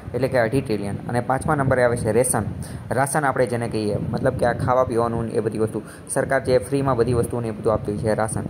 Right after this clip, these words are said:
એ છે બે લાખ કરોડ. સૌથી વધુ ખર્ચો ક્યાં ક્યાં થાય? તો કે લોન ઇન્ટરેસ્ટ પહેલા નંબરે સૌથી વધુ લોન ઇન્ટરેસ્ટમાં વપરાય. બીજું ડિફેન્સ, સંરક્ષણમાં. ત્રીજું રોડ ઇન્ફ્રાસ્ટ્રક્ચર. ચોથું રેલવે અને પાંચમું રાશન.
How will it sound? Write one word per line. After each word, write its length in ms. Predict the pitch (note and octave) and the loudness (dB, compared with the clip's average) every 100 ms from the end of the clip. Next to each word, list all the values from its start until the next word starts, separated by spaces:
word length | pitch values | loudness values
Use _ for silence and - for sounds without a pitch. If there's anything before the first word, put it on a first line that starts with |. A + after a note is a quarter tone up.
| - - - | -10 -12 -4
એ 80 | C3+ | -2
છે 140 | C#3 | 0
બે 180 | B2 B2+ | 2 2
લાખ 200 | A2 G#2+ - - | 2 0 -2 -2
કરોડ. 200 | G2 - - - - - - - - - - - - - - | -2 -2 -6 -8 -12 -12 -12 -14 -20 -20 -20 -20 -18 -10 -4
સૌથી 220 | C#3 E3 | -2 0
વધુ 200 | D3 D3 | 0 0
ખર્ચો 300 | D3 - C#3+ | -2 0 0
ક્યાં 220 | C#3 C#3 | 0 0
ક્યાં 140 | C3 | 0
થાય? 120 | G#2+ G2+ | 0 -2
તો 100 | G#2 | 0
કે 140 | A#2 | 2
લોન 220 | A2+ C3+ | 2 2
ઇન્ટરેસ્ટ 320 | C3 C3 C3 - - | 0 0 0 0 0
પહેલા 220 | B2 C3 | 2 2
નંબરે 260 | B2+ B2 A#2+ | 2 2 2
સૌથી 300 | B2+ B2 C3 | 0 0 2
વધુ 200 | A#2 A2+ | 2 4
લોન 200 | A#2 A#2 | 2 0
ઇન્ટરેસ્ટમાં 400 | A2 A#2+ A2+ G#2+ | -4 -4 -2 -2
વપરાય. 200 | G#2+ G#2+ A2+ | -2 -4 -4
બીજું 260 | B2+ C3+ | 0 0
ડિફેન્સ, 380 | B2 C3 B2 G#2 - - | 0 0 -2 -4 -6 0
સંરક્ષણમાં. 520 | B2+ B2+ B2 B2 A#2 - | 0 0 -2 -4 -6 -6
ત્રીજું 300 | C3+ C3 C#3 | -4 0 2
રોડ 180 | A#2 C3 | 2 2
ઇન્ફ્રાસ્ટ્રક્ચર. 560 | B2 A#2+ A#2+ A#2+ - A#2 - | 0 -2 -4 -4 -8 -8 -2
ચોથું 280 | B2 B2+ B2 | -2 2 4
રેલવે 280 | B2+ A#2 | 4 2
અને 200 | G2+ A2 | -2 -4
પાંચમું 400 | G#2 A2+ A2 G#2+ | -2 -4 -4 -4
રાશન. 240 | G#2 G2+ | -2 -4